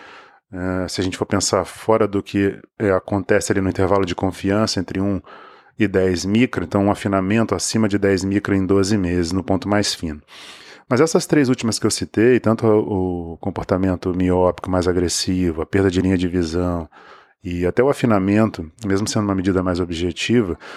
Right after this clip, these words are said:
são mais difíceis de serem documentados. Eu, eu realmente me concentro um pouco mais nas medidas de ceratometria. Então, pro paciente adulto,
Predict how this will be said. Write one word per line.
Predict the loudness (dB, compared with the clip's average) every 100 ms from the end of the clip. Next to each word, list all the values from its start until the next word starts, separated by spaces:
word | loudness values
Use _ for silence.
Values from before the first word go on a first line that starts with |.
| -18 -4
são | 0
mais | 2 2
difíceis | 0 0 0 0
de | 2
serem | 2 2
documentados. | 0 0 0 0 -2 -4 -4 -2
Eu, | 0 0 -2 -10 -12
eu | -4
realmente | -2 0 -2 -4 -6 -8 -8
me | -10
concentro | -4 -2 -2 0 2 2 0
um | -2
pouco | 0 0 0
mais | -2 2 2 2 -2
nas | -4 -2 0
medidas | -2 0 0 0
de | 0
ceratometria. | 0 2 2 2 2 0 -4 -10 -12 -2
Então, | 0
pro | 0
paciente | 0 0 0 2 2
adulto, | 2 2 2